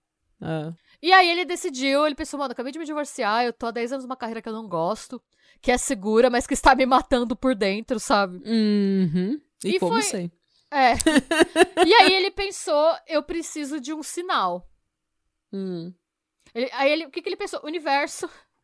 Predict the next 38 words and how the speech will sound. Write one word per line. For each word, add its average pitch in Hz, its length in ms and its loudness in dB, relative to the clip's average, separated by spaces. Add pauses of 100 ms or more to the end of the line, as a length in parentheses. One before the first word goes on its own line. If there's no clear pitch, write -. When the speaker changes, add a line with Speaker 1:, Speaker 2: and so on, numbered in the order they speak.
(440)
Speaker 2:
estou - 260 2
aberto, 285 520 4 (560)
me 320 160 0
joga 285 280 4
alguma 302 240 -2
Speaker 1:
Hum. 311 60 -4
Speaker 2:
coisa, 269 380 0
vamos 277 200 -6
ver 311 80 -2
o 294 40 -8
que 311 80 -12
que 370 120 -4
vem." 190 300 -6 (680)
Beleza, 214 560 4
Speaker 1:
Uhum. 311 60 2
Speaker 2:
e 302 100 -2
aí 294 200 2
num 294 160 -6
desses 320 280 -6
dias, 254 480 -2
ele 247 200 -4
sempre, 262 360 -8
como 247 220 -6
ele 262 200 -6
era 220 200 -6
um, 220 160 -16
um 196 340 -14
hobby 202 380 0
dele, 208 360 -2
né? 180 160 -8 (300)
Ele 233 140 0
adorava 254 720 4
ir 226 440 -10
em 214 140 -10
teatro, 214 540 0
principalmente 254 1000 -6
nesses 247 480 -4
improv. 196 600 -2